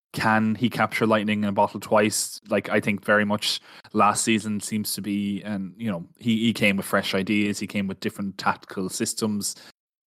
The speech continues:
uh, that the Premier League wasn't really used to seeing, and, and that's how we got a lot of the results, and they're very tight results at that. But this season, you could see a lot of clubs had ways to combat that, continue to combat that on a regular basis. And will he be able to actually do that again? The Championship might have caught up by the time he goes back to it.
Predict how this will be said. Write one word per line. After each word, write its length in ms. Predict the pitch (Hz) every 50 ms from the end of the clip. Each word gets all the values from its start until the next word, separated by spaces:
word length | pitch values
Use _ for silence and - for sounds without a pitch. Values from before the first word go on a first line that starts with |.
| _ -
uh, 240 | 98 101 92 90 92
that 280 | 87 95 92 95 - - - 127
the 60 | 143
Premier 220 | 139 170 170 135 120
League 180 | 127 127 113
wasn't 340 | 110 120 117 120 120 - 117
really 180 | 110 107 101 101
used 260 | 107 107 107 - -
to 80 | -
seeing, 400 | - - 120 123 123 113 107 104
and, 120 | 101 101 104
and 220 | 95 107 110 107
that's 160 | 110 104 -
how 100 | - 107
we 100 | 101 101
got 120 | 98 107 107
a 60 | 104
lot 160 | 101 98 95
of 80 | 95 95
the 80 | 101
results, 440 | 95 98 95 - 117 120 110 - -
and 80 | 104 101
they're 140 | 98 95 90
very 220 | 104 104 104 104
tight 360 | - - - 107 110 107 -
results 360 | - 104 98 - 107 98 -
at 80 | 98 -
that. 180 | 104 107 101 -
But 80 | -
this 160 | - 107 -
season, 220 | - 110 101 101 98
you 60 | 90
could 120 | - -
see 140 | - - 107
a 40 | 98
lot 140 | 101 95 95
of 80 | 95
clubs 240 | - - 104 90 -
had 120 | - 98 92
ways 280 | 98 98 95 95 - -
to 60 | -
combat 400 | - - 110 110 110 104 - -
that, 180 | 107 98 95
continue 360 | - 101 - - 107 110 113 104
to 60 | -
combat 320 | - 98 95 95 87 -
that 160 | - 92 -
on 40 | 87
a 60 | 95
regular 260 | 92 95 95 92 95 90
basis. 480 | - 95 107 117 - - - - - _ _ _ _ _ _ _ _ _ _ _ _ _
And 360 | - 101 98 92 90 87 - - - - - - - _ _ _ _ _
will 160 | 131 120 110 101
he 80 | 110
be 140 | 95 104 101
able 140 | 101 95 92
to 80 | -
actually 280 | 101 92 - - - 98
do 140 | - 104 104
that 140 | 101 95 90
again? 300 | 95 90 101 101 95 95
The 80 | 85 -
Championship 400 | - 101 101 101 - - 95 104
might 120 | 101 92
have 80 | 95 -
caught 200 | - 101 95 92
up 140 | 107 -
by 100 | - 101
the 80 | 90 92
time 200 | - - 95 90
he 60 | 87
goes 140 | - 101 92
back 240 | - - 110 113 -
to 140 | - - 92
it. 140 | 87 -